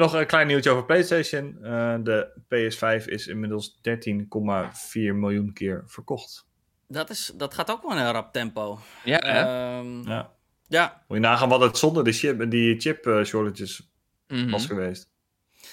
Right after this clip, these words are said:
Speaker 2: Ja, eh, die chip shortages zijn wel echt een fucking issue. Ehm, ik,
Speaker 3: Ja.
Speaker 2: ik, ik, die Series X, same, ik kan gewoon, ik zie ze nooit. Ik bedoel, eh,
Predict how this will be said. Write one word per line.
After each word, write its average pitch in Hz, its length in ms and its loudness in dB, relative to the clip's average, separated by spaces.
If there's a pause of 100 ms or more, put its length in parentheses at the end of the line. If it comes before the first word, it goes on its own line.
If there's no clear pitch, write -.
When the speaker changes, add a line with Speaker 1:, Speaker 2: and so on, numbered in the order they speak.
(520)
Speaker 2:
Ja, 156 400 4
eh, 143 280 -6
die 143 180 -6
chip 170 180 -8
shortages 135 500 -6
zijn 127 160 -8
wel 117 160 -10
echt - 260 -16
een 110 180 -14
fucking 113 540 -10
issue. 104 360 -12 (220)
Ehm, 98 1000 -10
ik, - 60 -20 (100)
Speaker 3:
Ja. 113 220 2
Speaker 2:
ik, 107 180 -8
ik, 101 340 -16 (540)
die 139 160 -6
Series 165 380 -4 (160)
X, - 360 -10
same, 156 340 -6
ik 170 140 -8
kan 226 200 2
gewoon, 170 340 -2
ik 175 240 -12
zie 392 200 0
ze 202 160 2
nooit. 139 540 2
Ik 165 160 -12
bedoel, 175 380 0
eh, 170 320 -2